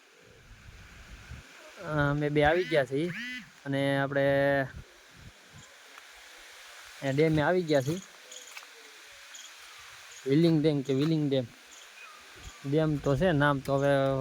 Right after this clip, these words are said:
યાદ નથી, પણ બહુ મસ્ત જગ્યા છે. જો, અને તમને સામું દેખાય દાતાર જ,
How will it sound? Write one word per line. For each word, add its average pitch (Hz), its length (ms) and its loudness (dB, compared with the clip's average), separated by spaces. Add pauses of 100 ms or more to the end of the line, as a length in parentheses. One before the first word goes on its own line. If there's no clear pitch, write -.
(360)
યાદ 139 180 2
નથી, 160 240 -2 (3250)
પણ 151 120 2
બહુ 165 200 6
મસ્ત 160 280 -2
જગ્યા 139 360 0
છે. 127 180 -4 (1160)
જો, 160 240 4
અને 151 140 2
તમને 151 600 0
સામું 151 260 -2
દેખાય 151 640 0 (800)
દાતાર 147 500 0
જ, 123 80 -8